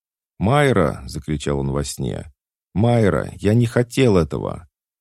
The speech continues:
Потом он вылез из кабины, достал свой миниатюрный тридцать восьмой калибр, и тут увидел, что Боб Лисвегер и Майра почему-то босиком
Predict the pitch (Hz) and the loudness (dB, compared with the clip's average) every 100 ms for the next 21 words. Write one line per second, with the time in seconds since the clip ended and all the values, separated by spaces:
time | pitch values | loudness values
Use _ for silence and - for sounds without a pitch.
0 | _ _ 87 - 90 92 87 87 80 69 | _ _ -6 -2 0 0 0 -2 -2 -4
1 | - 67 - 80 90 110 90 80 76 _ | -8 -10 -4 -4 -2 0 0 0 -4 _
2 | 85 - - 92 78 - 82 73 71 71 | -8 -8 -4 -2 -2 -4 -4 -2 -2 -2
3 | 69 69 78 - 64 60 73 - - 64 | -4 -4 -6 -4 -6 -6 -8 -8 -10 -10
4 | - - - - 90 123 107 87 78 _ | -8 -10 -8 -4 -4 -2 -2 -4 -6 _
5 | _ _ - 135 - 143 101 98 135 - | _ _ -8 -6 -4 -4 -4 -4 -4 0
6 | 98 80 - - 92 101 - 85 80 - | 0 -2 -6 -6 0 0 0 -2 -4 -2
7 | 95 85 69 - - 85 120 123 113 104 | 0 0 -2 -4 -2 2 2 2 2 0
8 | 101 _ _ _ _ 92 - - 120 87 | -4 _ _ _ _ -8 -2 0 0 -2
9 | 78 80 87 - 135 127 113 | -2 -2 -4 -4 0 2 0